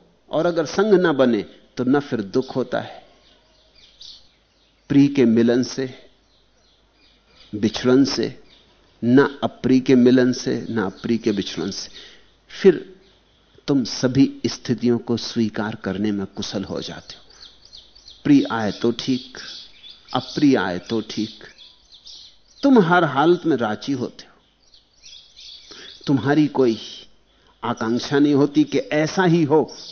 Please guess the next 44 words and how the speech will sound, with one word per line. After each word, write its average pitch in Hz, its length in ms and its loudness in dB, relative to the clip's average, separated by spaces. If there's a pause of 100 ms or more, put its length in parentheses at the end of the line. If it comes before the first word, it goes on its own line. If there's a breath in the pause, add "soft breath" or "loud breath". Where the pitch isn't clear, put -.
(160)
तभी 127 260 0
मैं 127 120 -2
सुखी - 380 -10
होऊंगा, - 720 -12 (640 loud breath)
और 117 140 -2
जब 143 240 -2
तुम्हारी 117 460 -2
ऐसी 120 260 0
कोई 113 200 2
शर्त 117 400 -2
नहीं 123 180 2
होती, 117 300 -4 (280 loud breath)
तब - 200 -2
तुम्हारे 107 360 -2
सुख - 340 -6
का - 120 -4
क्या - 260 -4
कहना, - 340 -12 (460 soft breath)
तब - 180 -4
तुम्हारा 110 360 -4
सुख - 460 -6
महासुख 104 680 -4
हो 98 100 -2
जाता - 300 -10
है। - 80 -20 (300 loud breath)
तब 139 120 -2
सभी 160 440 0
कारणों 123 520 -2
के 113 140 -4
पार, 101 320 -2
सभी 113 340 -4
शर्तों 107 440 -4
के 101 160 -4
पार 95 320 -4 (260 loud breath)
तुम 151 160 6
सुखी - 440 -2
होते 143 340 2
हो, 127 160 0
सुख - 380 -4
तुम्हारा 120 360 -4
स्वभाव 107 500 -2
हो 117 160 -2
जाता - 320 -8
है। - 120 -20